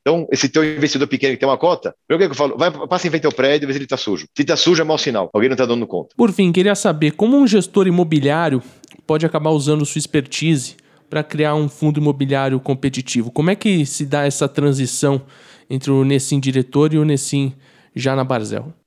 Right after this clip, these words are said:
Speaker 1: É, eu tive, a gente teve essa escola aí de trinta anos na Cirela. Eu tive uma, um privilégio de,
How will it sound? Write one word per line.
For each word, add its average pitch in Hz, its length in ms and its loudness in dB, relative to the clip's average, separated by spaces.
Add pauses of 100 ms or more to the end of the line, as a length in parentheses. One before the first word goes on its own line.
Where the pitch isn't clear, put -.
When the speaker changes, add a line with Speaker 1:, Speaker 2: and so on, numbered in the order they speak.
Speaker 1:
É, 156 80 2
eu 151 60 2
tive, 147 340 2
a 123 40 2
gente 117 120 0
teve 131 180 2
essa 135 140 0
escola 120 380 2
aí 113 100 2
de 101 340 -2
trinta 123 260 -2
anos 117 220 0
na 110 60 -4
Cirela. 123 480 -2 (160)
Eu 98 80 -14
tive 101 160 -8
uma, 101 240 -2
um 76 260 -14
privilégio 104 480 0
de, 95 180 -8